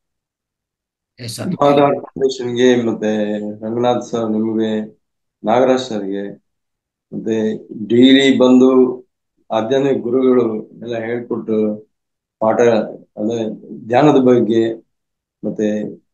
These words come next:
Speaker 2: awareness, ಜನರ awareness ಅದ್ರ ಬಗ್ಗೆ ತಿಳುವಳಿಕೆ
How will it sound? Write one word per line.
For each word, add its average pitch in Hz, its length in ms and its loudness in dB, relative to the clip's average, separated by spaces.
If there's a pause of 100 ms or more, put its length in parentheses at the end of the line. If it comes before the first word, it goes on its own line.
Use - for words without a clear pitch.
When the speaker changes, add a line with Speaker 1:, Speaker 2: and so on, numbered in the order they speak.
(160)
Speaker 2:
awareness, 135 520 2
ಜನರ 135 320 4
awareness 131 680 2 (340)
ಅದ್ರ 120 160 0
ಬಗ್ಗೆ 110 640 -4
ತಿಳುವಳಿಕೆ 127 840 0